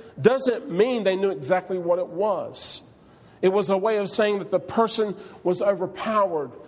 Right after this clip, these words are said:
by an outside force, a malign power from beyond themselves. And that's where we lose sight in this story. A man has been invaded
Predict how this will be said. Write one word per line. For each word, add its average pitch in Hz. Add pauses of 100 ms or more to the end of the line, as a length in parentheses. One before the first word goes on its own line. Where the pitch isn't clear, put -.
(260)
by 180
an 175
outside 170
force, - (220)
a 180
malign 196
power 160 (380)
from 175
beyond 160
themselves. 147 (160)
And 165
that's 190
where 185
we 160
lose 151 (540)
sight 156
in 143
this 135
story. 135 (360)
A 165
man 165 (220)
has 156
been 156
invaded 143